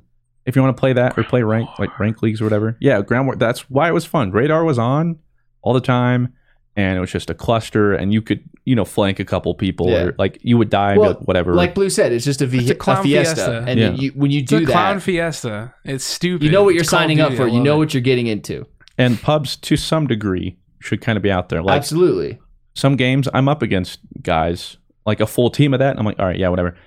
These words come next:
Speaker 1: And sometimes I'm up against Joe Schmoes, or there's, like, one god on their team, and then
Speaker 2: Mm-hmm.
Speaker 1: some average, but it's like, it just got really old. Like, yeah, like, "Oh, but you're getting better," or whatever. But, like, that's not even how I wanna play Call of Duty.
Speaker 2: Yeah.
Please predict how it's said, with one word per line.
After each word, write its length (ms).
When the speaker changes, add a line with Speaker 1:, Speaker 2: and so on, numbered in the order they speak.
Speaker 1:
And 100
sometimes 400
I'm 120
up 100
against 320
Joe 200
Schmoes, 580
or 80
there's, 160
like, 200
one 320
god 240
on 100
their 140
team, 360
and 80
then 100
Speaker 2:
Mm-hmm. 80
Speaker 1:
some 100
average, 320
but 100
it's 160
like, 260
it 100
just 120
got 240
really 360
old. 340
Like, 320
yeah, 360
like, 300
"Oh, 180
but 220
you're 100
getting 320
better," 540
or 60
whatever. 200
But, 140
like, 160
that's 240
not 160
even 140
how 120
I 60
wanna 160
play 240
Call 180
of 60
Duty. 120
Speaker 2:
Yeah. 240